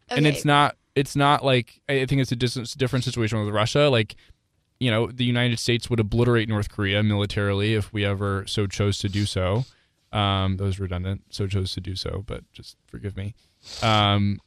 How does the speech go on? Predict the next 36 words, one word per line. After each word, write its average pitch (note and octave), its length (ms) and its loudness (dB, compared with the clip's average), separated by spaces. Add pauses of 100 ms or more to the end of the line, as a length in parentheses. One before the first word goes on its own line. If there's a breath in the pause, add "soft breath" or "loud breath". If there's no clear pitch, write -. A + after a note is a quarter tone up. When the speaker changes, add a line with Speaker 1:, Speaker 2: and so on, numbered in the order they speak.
(540)
Speaker 1:
I B2 80 2
don't A#2 80 2
know. F2+ 180 -2
I B2+ 80 2
just, C#3 220 0
I D3 100 4
think, D#3 300 0
I D#3 80 4
think E3 200 2
the D3 80 2
whole F3+ 260 4
notion D3+ 400 4
that, A#2+ 120 2
like, A#2 320 -2
there's B2+ 320 0
even C#3+ 300 2 (140)
a, A#2+ 140 2 (540)
a B2+ 120 2
reason A#2+ 640 2
to G#2 100 -2
sit - 320 0
down A2 500 4 (100)
at, A#2 140 -2
like, A#2 140 0
a G#2 60 -10
conference B2+ 600 0
in A2 140 0
Vietnam A2+ 800 2
and, A#2 140 0
like, G2+ 200 0 (800)
talk B2+ 300 2
this B2 260 0
one A2 180 0
through G#2 640 0 (180)
is A2 160 -2
ridiculous. G2+ 640 -6